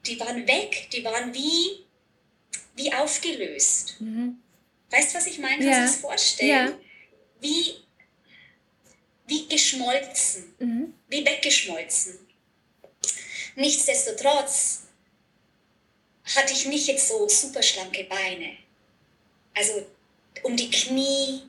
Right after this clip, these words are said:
Speaker 1: das kennst du bestimmt auch,
Speaker 2: Ja.
Speaker 1: diese, diese Stau
Speaker 2: Ja.
Speaker 1: letztendlich ist es ja,
Speaker 2: Ja.
Speaker 1: um die Knöchel. Aber ich sag mal, der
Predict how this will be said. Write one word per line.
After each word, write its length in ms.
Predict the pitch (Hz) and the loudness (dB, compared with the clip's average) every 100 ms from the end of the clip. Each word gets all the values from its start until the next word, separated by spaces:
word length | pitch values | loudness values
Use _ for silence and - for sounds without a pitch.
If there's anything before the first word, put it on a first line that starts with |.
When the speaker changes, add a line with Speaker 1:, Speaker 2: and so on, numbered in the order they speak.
| - | -18
Speaker 1:
das 180 | - - | -4 -2
kennst 300 | - 240 - | 0 2 2
du 40 | - | 2
bestimmt 500 | - 214 220 226 - | 2 2 -4 -4 -4
auch, 160 | 202 240 | 0 6
Speaker 2:
Ja. 240 | 254 233 | 6 6
Speaker 1:
diese, 360 | 202 208 196 196 _ _ _ _ - - _ - - - - | 4 0 -2 -6 _ _ _ _ -20 -20 _ -20 -20 -20 -8
diese 360 | - - - - | -4 -4 -4 2
Stau 800 | - - 185 226 311 392 381 - | 4 4 4 6 6 4 -2 0
Speaker 2:
Ja. 280 | 294 233 233 | 6 8 8
Speaker 1:
letztendlich 300 | - 320 311 | 6 2 0
ist 180 | 294 - | 0 0
es 140 | 294 | 0
ja, 300 | 269 247 277 - | 0 -2 -4 0
Speaker 2:
Ja. 300 | 247 233 208 - | 4 4 2 -2
Speaker 1:
um 160 | 254 | -2
die 140 | 240 233 | -2 0
Knöchel. 720 | 185 226 277 - 311 330 - - _ _ - | 2 4 4 2 -4 -4 -8 -20 _ _ 0
Aber 680 | 208 233 269 311 302 302 - - - - - - - _ _ | 2 4 2 2 0 0 -4 -10 -8 -10 -14 -18 -20 _ _
ich 160 | - 240 | -2 0
sag 160 | 262 254 | 0 0
mal, 100 | |
der 140 | 240 | 0